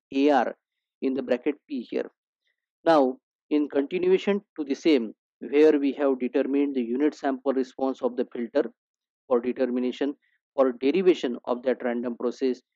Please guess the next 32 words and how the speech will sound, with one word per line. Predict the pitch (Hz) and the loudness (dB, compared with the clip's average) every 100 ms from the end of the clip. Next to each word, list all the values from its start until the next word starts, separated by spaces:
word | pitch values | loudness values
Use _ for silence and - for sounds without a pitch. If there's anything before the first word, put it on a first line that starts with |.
| _ 127 | _ -8
the | - | -6
autocorrelation | 131 131 156 165 151 147 156 139 | -4 -4 -2 2 2 2 0 -8
sequence | 139 - 139 123 | -10 -6 -4 -2
of | 135 123 | -2 -2
the | 131 | -2
output | 123 120 - 123 | -2 -4 -8 -6
random | 120 120 117 - | -4 -2 -4 -4
process, | 117 - 123 117 | -8 -6 -8 -6
the | 120 - | -8 -2
power | 135 147 160 | 0 2 0
spectrum | - 135 - 135 | -2 -10 -6 -2
of | 127 120 | -2 -2
the | 123 | -2
round | 117 117 113 - _ _ _ - | 0 -2 -8 -16 _ _ _ -6
random | 123 127 120 127 | -4 -2 -6 -4
process. | 123 - 127 127 _ _ _ _ _ _ _ | -4 -2 -4 -4 _ _ _ _ _ _ _
Here | 185 175 131 - | 4 4 4 0
we | 139 143 | 0 2
are | 139 - | 2 -2
again | 127 165 180 117 - _ | -4 2 2 2 -6 _
going | 139 143 160 | 0 0 0
to | |
have | 143 143 143 131 | -4 0 2 0
determination | 120 131 127 131 131 139 | -2 -4 -2 -2 -4 -4
of | 127 127 | -4 -4
the | |
same | 120 - 143 151 - _ _ | -6 0 0 0 -4 _ _
three | - 165 165 - _ _ _ _ _ _ 123 | -10 -8 -8 -10 _ _ _ _ _ _ -8
values | 135 139 156 139 - | -2 2 2 0 0
for | 131 127 | 2 2
the | 123 | -2
three | - 143 143 143 | -6 -4 -2 -4